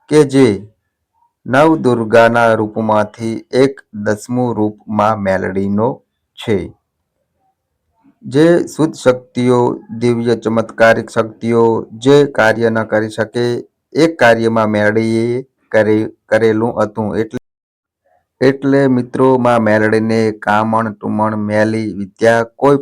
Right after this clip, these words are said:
પણ મેલડીને નડતું નથી. ગમે તેવું કાર્ય હોય તો માં મેલડી કરી દેશે. તો આવી શક્તિને જો તમે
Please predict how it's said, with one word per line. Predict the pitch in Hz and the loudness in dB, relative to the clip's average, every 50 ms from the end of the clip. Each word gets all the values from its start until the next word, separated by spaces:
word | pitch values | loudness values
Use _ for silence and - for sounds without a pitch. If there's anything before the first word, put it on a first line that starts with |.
| - _ _ _ - | -4 _ _ _ 2
પણ | 135 131 123 104 95 95 - _ _ _ _ _ _ _ _ _ _ _ _ _ _ _ _ _ _ _ _ _ _ - | 4 4 4 2 0 -4 -10 _ _ _ _ _ _ _ _ _ _ _ _ _ _ _ _ _ _ _ _ _ _ -8
મેલડીને | 113 107 110 110 107 107 107 107 107 107 104 107 107 107 104 101 | -4 0 0 2 2 2 2 2 2 2 2 0 0 0 -2 -2
નડતું | 101 101 104 104 101 101 101 - 107 110 120 151 160 - _ _ _ 110 | -4 -2 -2 0 0 0 -2 -2 -2 -2 -2 -2 -6 -10 _ _ _ -8
નથી. | 110 110 107 107 107 - - 107 90 - - - _ _ _ _ _ _ _ _ _ _ _ _ _ - | -4 -2 -2 -2 -4 -6 -14 -16 -16 -16 -16 -20 _ _ _ _ _ _ _ _ _ _ _ _ _ -2
ગમે | - 143 156 165 165 165 165 | 0 2 2 2 2 0 0
તેવું | 160 160 - 131 127 127 123 123 120 123 | 0 0 0 2 2 4 2 0 -2 0
કાર્ય | - 110 113 110 107 113 113 113 | 2 2 4 4 2 0 2 2
હોય | 107 104 107 110 113 110 | 2 4 4 2 2 0
તો | 110 - 113 110 | -2 -2 -2 -2
માં | 107 110 107 107 | 0 0 0 0
મેલડી | 104 104 101 101 101 101 104 104 101 101 101 - _ _ _ _ _ _ _ _ _ - | 0 0 0 0 0 0 0 0 -2 -2 -4 -10 _ _ _ _ _ _ _ _ _ -2
કરી | 110 107 104 107 107 | 0 0 0 0 -2
દેશે. | 101 101 101 101 98 98 - - 104 92 85 90 104 _ _ _ _ _ _ _ _ _ _ _ _ _ _ _ _ _ - | -2 0 0 0 0 -2 -4 -4 -4 -4 -4 -6 -14 _ _ _ _ _ _ _ _ _ _ _ _ _ _ _ _ _ -2
તો | 139 135 143 151 156 151 - - _ _ _ _ _ _ _ - | 2 4 6 6 6 4 2 -4 _ _ _ _ _ _ _ 2
આવી | 123 123 131 139 143 151 156 156 147 | 4 6 6 6 6 4 2 0 0
શક્તિને | 139 135 127 123 - - - 127 123 123 123 117 | 0 -2 -2 -2 -2 -4 -4 -2 -2 0 -2 -2
જો | 113 120 123 123 123 | -2 -2 -2 -2 -2
તમે | 123 - 120 117 120 120 110 98 - | -2 -2 0 0 0 0 -2 -2 -4